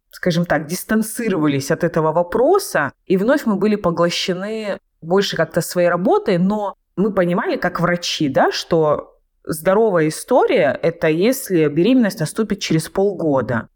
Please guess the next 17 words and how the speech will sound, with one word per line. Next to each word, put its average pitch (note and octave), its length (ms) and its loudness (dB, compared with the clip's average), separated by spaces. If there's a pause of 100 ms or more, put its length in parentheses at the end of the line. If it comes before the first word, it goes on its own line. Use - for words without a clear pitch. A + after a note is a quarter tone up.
(100)
Если A3 340 0
она G3 180 0
не G3 140 -2
наступит, F#3+ 720 0
то F3 80 2
уже F3+ 360 2
нам A3 180 0
нужно G#3 220 -2
будет F3 200 0
принимать E3 320 0
какие-то F3 300 -4
серьёзные E3 500 -2
решения A3 460 0
в - 60 -8
плане E3 200 -2
того, D#3+ 220 0
что D3+ 340 -4